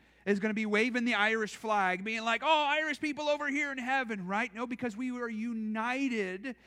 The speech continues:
in the kingdom of God. Some of you are like, "Oh, man," right? Doesn't mean you can't wear a kilt or something if you don't want to. I don't know.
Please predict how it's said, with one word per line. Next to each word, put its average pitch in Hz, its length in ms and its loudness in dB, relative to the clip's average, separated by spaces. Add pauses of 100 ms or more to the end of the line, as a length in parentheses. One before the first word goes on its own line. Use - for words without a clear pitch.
(180)
in 208 120 -2
the 214 120 0
kingdom 185 840 -2 (220)
of 185 260 0
God. 165 440 -2 (960)
Some 175 160 -12
of 147 120 -6
you 135 60 -6
are 123 40 -8
like, - 120 -12
"Oh, 160 220 -8
man," 294 500 -10 (140)
right? 269 360 -6 (1500)
Doesn't 269 300 -4
mean 226 120 -4
you 165 80 -10
can't 175 240 -8
wear 165 140 -6
a 127 60 -6
kilt 160 320 -10
or - 40 -20
something 120 240 -14
if 113 80 -14
you 120 80 -12
don't 120 140 -10
want 127 200 -12
to. 160 180 -12
I - 80 -10
don't 120 180 -12
know. 110 220 -20